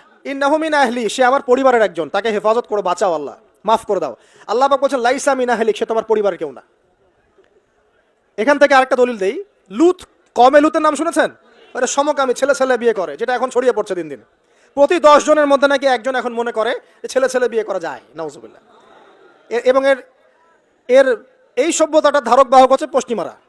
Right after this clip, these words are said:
ওখানে অনেক আগেই এগুলো চালু হয়ে গেছে। আমেরিকাতে তো চালু আছেই, ব্রিটেনে আছে, কানাডায় আছে,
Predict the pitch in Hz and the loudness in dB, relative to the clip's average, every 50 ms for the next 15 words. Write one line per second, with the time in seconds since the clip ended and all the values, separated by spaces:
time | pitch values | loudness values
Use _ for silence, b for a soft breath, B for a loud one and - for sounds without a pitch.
0 | _ _ _ _ _ - - - 240 262 320 311 311 320 330 302 294 285 277 339 | _ _ _ _ _ -10 -6 -4 -2 2 4 4 4 4 4 2 2 0 0 0
1 | 349 320 302 302 269 - 247 233 220 202 185 160 143 - - - _ _ _ _ | -2 -2 -2 -2 0 0 2 0 2 0 -2 -4 -6 -12 -16 -20 _ _ _ _
2 | _ _ _ _ _ _ _ _ _ _ _ _ _ _ _ _ _ _ _ - | _ _ _ _ _ _ _ _ _ _ _ _ _ _ _ _ _ _ _ -8
3 | - 320 330 320 320 311 294 277 285 277 277 254 - 254 247 254 247 226 220 - | -4 -2 0 2 2 2 2 2 0 0 0 0 2 2 2 4 4 2 2 2
4 | 220 214 214 - - 190 214 277 262 269 254 254 240 226 214 208 220 214 233 240 | -2 -4 -4 -8 -8 -4 -2 0 2 2 2 2 0 0 -2 -2 -4 -4 -2 -2
5 | 247 240 240 233 226 214 202 208 202 196 | 0 2 2 2 2 2 0 -2 -4 -4